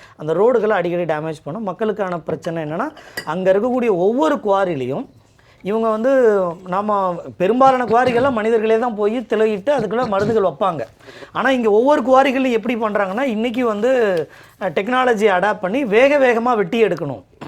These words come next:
பத்து நாள்ல செய்ய வேண்டிய வேலையில ஒரே நாள்ல வெட்டி எடுக்கணுன்ற அளவுக்கு வேக வேகமா செஞ்சுக்கிட்டு இருக்கிறதையுமே அங்க பார்க்குறோம். இப்ப இதெல்லாம் அரசு கருத்துல கொண்டு அங்க முறைகள் கடைபிடிக்கப்படுதா, ஒண்ணு, அதை பார்க்கணும். ரெண்டாவது வந்து, அங்க வேலை செய்யக்கூடிய பணியாளர்களுக்கு பணி பாதுகாப்பு,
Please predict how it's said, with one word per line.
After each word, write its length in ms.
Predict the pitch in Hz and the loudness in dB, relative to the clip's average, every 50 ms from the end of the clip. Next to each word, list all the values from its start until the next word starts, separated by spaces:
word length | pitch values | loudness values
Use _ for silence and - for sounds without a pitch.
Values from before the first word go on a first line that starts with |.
| - - _ _ _ _ _ _ _ - - _ _ | -18 -20 _ _ _ _ _ _ _ -20 -20 _ _
பத்து 220 | - 160 160 - 254 | -8 -6 -2 0 2
நாள்ல 220 | 247 262 285 302 | 2 4 4 4
செய்ய 280 | 302 - 269 247 254 262 | 4 2 2 2 2 2
வேண்டிய 240 | 262 254 240 247 | 2 2 2 2
வேலையில 260 | 240 247 262 294 285 247 | 2 2 2 0 0 2
ஒரே 240 | 220 226 262 294 | 4 6 6 6
நாள்ல 220 | 294 277 262 262 262 | 4 4 2 2 2
வெட்டி 260 | 233 214 190 254 247 | 0 0 0 0 2
எடுக்கணுன்ற 360 | 226 220 208 220 233 247 240 | 2 2 0 -2 -2 -2 0
அளவுக்கு 560 | 233 214 202 214 214 208 185 190 262 330 359 349 - - - - _ | 0 2 2 2 0 0 0 0 -2 -2 -2 -6 -10 -20 -20 -20 _
வேக 320 | - 160 226 269 285 294 | -2 2 4 4 4 4
வேகமா 440 | 294 277 269 254 240 240 233 254 262 269 262 | 4 4 4 2 2 0 0 -2 -2 -2 -2
செஞ்சுக்கிட்டு 360 | 240 226 214 208 208 220 190 | -4 -4 -2 -2 -2 -2 -2
இருக்கிறதையுமே 440 | 190 185 202 185 180 175 196 202 247 | -2 -2 -2 -2 0 -2 -2 -2 0
அங்க 280 | 285 277 226 190 190 208 | -2 -2 -2 -2 -4 -4
பார்க்குறோம். 360 | 175 190 170 160 147 151 139 | -2 0 -2 -2 -2 -4 -8
இப்ப 140 | 135 160 180 | -4 -4 -4
இதெல்லாம் 460 | 170 190 196 247 240 240 262 285 269 | -2 0 0 0 2 2 2 2 2
அரசு 300 | 214 196 220 226 - 226 | 2 2 0 -2 -4 -6
கருத்துல 420 | 180 - 180 185 180 - 202 185 | -4 -4 -4 -4 -2 -2 -4 -2
கொண்டு 360 | 180 185 165 156 160 208 302 - - - - - - _ | -2 -4 -6 -4 -4 -6 -6 -8 -14 -20 -20 -20 -20 _
அங்க 300 | - 196 202 196 208 190 | -8 -6 -2 0 0 0
முறைகள் 420 | 185 185 214 247 285 285 302 302 | 0 2 4 4 4 4 2 0
கடைபிடிக்கப்படுதா, 840 | 247 240 208 226 220 214 220 202 202 190 175 180 170 185 202 202 165 160 | 0 0 0 0 0 0 0 -2 -2 -2 0 0 0 0 0 0 -2 -2
ஒண்ணு, 220 | 165 185 190 180 | -4 -4 -6 -6
அதை 300 | - 147 151 165 185 180 175 175 _ | -4 -4 -2 0 0 -2 -2 -6 _
பார்க்கணும். 380 | - 165 160 156 - 143 127 - _ - - - - - _ - | -2 -2 -2 -2 -4 -8 -12 -12 _ -20 -20 -20 -20 -20 _ -6
ரெண்டாவது 460 | 147 160 202 240 269 285 294 285 254 | -4 -2 0 2 2 4 4 4 4
வந்து, 400 | 226 220 214 220 240 247 240 233 | 2 0 0 0 2 2 2 2
அங்க 340 | 214 196 190 185 196 190 185 | 2 0 0 0 0 2 2
வேலை 280 | 175 175 208 247 269 277 | 2 2 2 2 2 2
செய்யக்கூடிய 400 | - - 220 196 208 208 196 202 | 0 0 -2 -2 -2 -2 -4 -2
பணியாளர்களுக்கு 880 | - 190 208 240 277 294 294 294 285 277 247 196 202 190 190 170 247 214 | -2 -2 0 2 2 2 2 2 2 0 0 0 -2 -2 -2 -4 -6 -6
பணி 260 | - 202 208 240 285 | -4 -4 -4 -4 -4
பாதுகாப்பு, 680 | - - 208 190 190 185 180 165 165 135 123 - - | -4 -2 0 0 0 0 -2 -4 -4 -6 -6 -10 -16